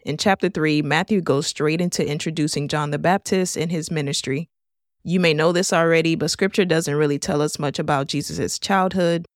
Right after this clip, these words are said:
The only gospel account that really gives us a glimpse of his childhood is Luke. In Luke chapter two, Jesus' parents take him to the temple to be dedicated. This was a Jewish custom, and women were to present their child to a priest after forty days of the child's birth.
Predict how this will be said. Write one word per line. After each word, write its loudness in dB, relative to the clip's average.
The -2
only 0
gospel 0
account -4
that 0
really 0
gives -2
us -4
a -6
glimpse -6
of -6
his -6
childhood -2
is -6
Luke. -2
In -4
Luke 0
chapter 0
two, 0
Jesus' -4
parents -6
take -6
him -4
to -6
the -4
temple -6
to -6
be -4
dedicated. -2
This 0
was 4
a 2
Jewish 0
custom, -2
and -4
women 0
were 0
to -6
present -4
their -2
child -2
to -6
a -4
priest -4
after -6
forty -2
days 0
of -6
the -6
child's -4
birth. -8